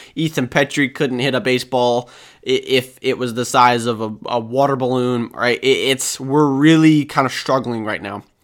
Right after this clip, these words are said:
This is an opportunity now where, you know, it, it, it's the little things that can give you confidence. A-, and looking at a Tennessee record of two and eleven on the road,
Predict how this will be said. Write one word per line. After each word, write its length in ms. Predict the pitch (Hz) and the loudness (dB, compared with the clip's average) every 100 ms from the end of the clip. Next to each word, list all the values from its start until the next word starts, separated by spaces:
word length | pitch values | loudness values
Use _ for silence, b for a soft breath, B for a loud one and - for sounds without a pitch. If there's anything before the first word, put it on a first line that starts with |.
| _ | _
This 220 | 147 160 | 0 2
is 120 | 202 175 | 0 2
an 100 | 156 | 4
opportunity 680 | 143 147 - 143 135 127 | 4 2 -6 -4 -2 -2
now 300 | 120 120 117 | -2 0 -2
where, 320 | 110 113 110 - B B B B | -2 -6 -8 -10 B B B B
you 100 | 143 | -2
know, 340 | 143 - _ _ _ _ _ _ _ _ _ | 0 -4 _ _ _ _ _ _ _ _ _
it, 140 | 143 - - | -10 -10 -8
it, 160 | 143 147 | -8 -6
it's 200 | 143 - | -6 -4
the 160 | 151 | -2
little 340 | 135 139 143 147 | 0 2 2 0
things 460 | - 139 143 135 | 0 0 2 0
that 140 | 127 113 | -2 -2
can 160 | 127 | -2
give 160 | 120 117 | 0 0
you 100 | 117 | -4
confidence. 680 | - 123 110 113 110 95 - - | -2 -2 -2 -4 -6 -6 -8 -2
A-, 180 | 123 | -2
and 560 | - 120 123 117 113 107 b b b | 0 -2 0 0 -4 -8 b b b
looking 360 | 147 160 170 | 0 4 4
at 100 | 160 | 4
a 40 | 139 | 4
Tennessee 460 | 165 147 135 147 | 0 -2 0 0
record 480 | 131 131 135 127 120 | 2 2 2 -2 -2
of 180 | 107 117 | -6 -8
two 180 | - 143 | -4 -2
and 100 | 131 | 0
eleven 340 | 117 123 123 | 2 2 2
on 180 | 120 120 | 0 -2
the 100 | 110 | -2
road, 400 | 110 123 117 | 0 0 0